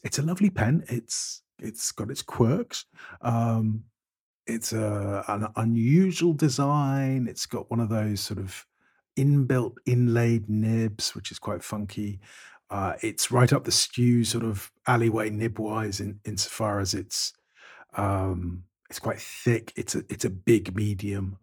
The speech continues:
a Pelikan-esque sort of medium. Um,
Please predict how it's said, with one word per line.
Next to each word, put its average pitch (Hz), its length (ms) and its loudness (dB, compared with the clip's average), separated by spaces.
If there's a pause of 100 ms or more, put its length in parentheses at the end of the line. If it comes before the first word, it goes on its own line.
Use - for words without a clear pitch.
a - 80 -10
Pelikan-esque - 1300 -2
sort 113 220 -6
of 98 80 -10
medium. 113 360 -6 (580)
Um, 135 440 0